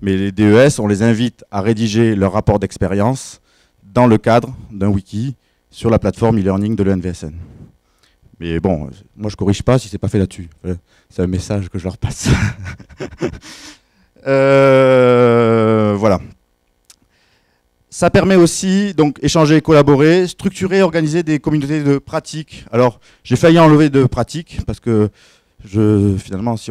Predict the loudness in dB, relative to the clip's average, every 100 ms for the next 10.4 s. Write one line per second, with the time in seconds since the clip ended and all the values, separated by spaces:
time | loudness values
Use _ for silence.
0 | -10 -10 -12 -10 -8 -10 -12 -16 -16 -12
1 | -10 -10 -12 -14 -10 -10 -10 -12 -10 -10
2 | -10 -14 _ _ _ -8 0 0 0 -4
3 | -6 -6 -6 -8 -2 2 2 0 -4 -10
4 | -14 -20 _ _ -6 -2 0 0 0 -2
5 | -4 -8 -6 0 0 0 -2 0 -2 -2
6 | -4 -4 -8 -8 -10 -8 -8 -4 -4 -2
7 | -2 -4 -8 _ _ _ _ -12 -2 2
8 | 2 2 -4 -4 -4 -6 -10 -10 -18 -20
9 | _ _ _ _ 0 0 0 -4 -4 -2
10 | 0 2 0